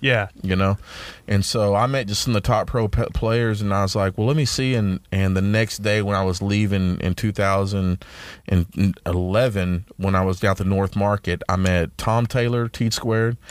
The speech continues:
Speaker 2: and
Speaker 1: Oh, yeah, I remember him.
Speaker 2: Oh, he was, he's the dude.
Speaker 1: Yeah.
Speaker 2: He started straight ripping. One of the
Speaker 1: Uh-huh.
Speaker 2: number one Dynasty teams. Well, I met Tom and Bravo, who now works at three four three as one of the top producers, you know, with over three hundred employees that make Halo.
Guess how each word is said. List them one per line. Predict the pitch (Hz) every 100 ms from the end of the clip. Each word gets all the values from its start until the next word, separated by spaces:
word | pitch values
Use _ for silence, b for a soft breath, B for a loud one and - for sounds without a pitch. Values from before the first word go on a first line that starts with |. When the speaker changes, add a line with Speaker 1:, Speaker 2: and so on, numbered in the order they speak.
| B B B B -
Speaker 2:
and | 92 90 87
Speaker 1:
Oh, | 90
yeah, | 185 220
I | 151
remember | 175 185 240
him. | 139 113
Speaker 2:
Oh, | 90
he | 90
was, | 113 110
he's | 95 107
the | -
dude. | 87 123 156 123
Speaker 1:
Yeah. | 123 175 190
Speaker 2:
He | 104
started | 104 131 120
straight | - 127
ripping. | 110 170 127 90 87
One | 131
of | 131
the | 107
Speaker 1:
Uh-huh. |
Speaker 2:
number | 107 113
one | 117 113
Dynasty | 104 117 151 87
teams. | 104 92 87 -
Well, | 92
I |
met | 104 107 -
Tom | - 120 131 135 131 B B B -
and | 113 110
Bravo, | 107 107 113 101 90
who | 104
now | 98 101
works | 98 98 -
at | 90 -
three | 104 104
four | 107 117 104
three | - 104 101 90 85 - B B B
as | 90 90
one | 98
of | 95 95
the | - 90
top | - 95 -
producers, | 104 90 95 95 90 85 82
you |
know, | 90 87
with |
over | 95 87
three | - 98
hundred | 98 92
employees | 87 - 98 95 90
that | -
make | 92 92 101 90
Halo. | - 90 85 87 85